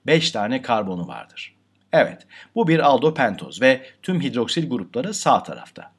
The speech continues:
Bu yüzden ribozu her şey sağda diyerek aklınızda tutabilirsiniz. Bir sonrakine geçelim. Evet, daha önce defalarca gördüğümüz bu molekül glukoz. Bunun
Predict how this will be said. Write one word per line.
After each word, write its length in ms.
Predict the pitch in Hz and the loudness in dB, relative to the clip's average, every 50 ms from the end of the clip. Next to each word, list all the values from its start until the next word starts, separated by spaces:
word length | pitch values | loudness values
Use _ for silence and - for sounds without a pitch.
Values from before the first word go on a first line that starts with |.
| _ _ - - - - - _ - | _ _ -20 -20 -20 -20 -20 _ -4
Bu 140 | 214 240 214 | -2 0 0
yüzden 360 | 143 104 95 95 95 101 110 | 0 0 -2 -4 -4 -4 -2
ribozu 580 | 131 156 110 98 87 80 85 110 139 165 160 151 | -2 -2 -2 -4 -6 -8 -6 -6 -4 -4 -6 -4
her 200 | - 170 196 202 | 0 2 2 2
şey 280 | 175 - - 151 147 135 | 2 2 2 0 0 0
sağda 460 | - - - 127 123 120 107 87 85 | -2 -2 2 2 2 2 0 -2 -4
diyerek 380 | 90 90 85 92 117 135 - - _ _ _ _ _ | -4 -4 -4 -4 -4 -6 -8 -12 _ _ _ _ _
aklınızda 540 | - 117 - - - 90 87 85 85 117 117 | -6 -6 -4 -6 -10 -10 -8 -6 -6 -6 -6
tutabilirsiniz. 920 | - - - - 113 101 104 98 95 82 - - - - - - - - _ _ _ _ _ - - _ - | -8 -8 -10 -8 -8 -6 -6 -8 -8 -8 -10 -12 -16 -16 -16 -16 -16 -18 _ _ _ _ _ -20 -20 _ -10
Bir 60 | 277 254 | -8 -4
sonrakine 460 | - 262 247 233 185 - 196 190 170 | 0 0 0 0 0 0 0 0 0
geçelim. 340 | 123 95 - - - - _ _ _ - | 0 -2 -6 -8 -10 -12 _ _ _ 0
Evet, 340 | - 143 113 - - - _ _ _ _ _ - - - _ _ - | 2 2 2 2 -2 -12 _ _ _ _ _ -20 -20 -20 _ _ 2
daha 300 | 175 190 233 233 202 135 | 4 8 8 8 6 6
önce 300 | 104 90 104 113 117 113 | 2 -2 -2 -2 -2 0
defalarca 600 | 120 117 - - 117 113 123 151 165 156 147 131 | -2 -2 0 0 0 2 4 4 2 2 0 -2
gördüğümüz 600 | 117 117 113 110 104 110 107 107 104 98 101 127 | -2 -2 -2 -2 -4 -4 -6 -6 -6 -8 -6 -4
bu 120 | 175 202 | -2 0
molekül 540 | 185 160 143 135 127 127 - - 143 147 143 - _ _ _ _ _ - | 2 2 2 2 0 -2 -2 -2 -2 -2 -2 -6 _ _ _ _ _ -8
glukoz. 680 | 117 113 107 95 - 113 90 - - - - - _ _ _ _ _ - - _ _ - | -6 -6 -6 -6 -6 -8 -8 -8 -10 -14 -16 -16 _ _ _ _ _ -20 -20 _ _ -4
Bunun 400 | 165 196 208 202 208 208 185 - | -2 0 0 0 0 -2 -4 -8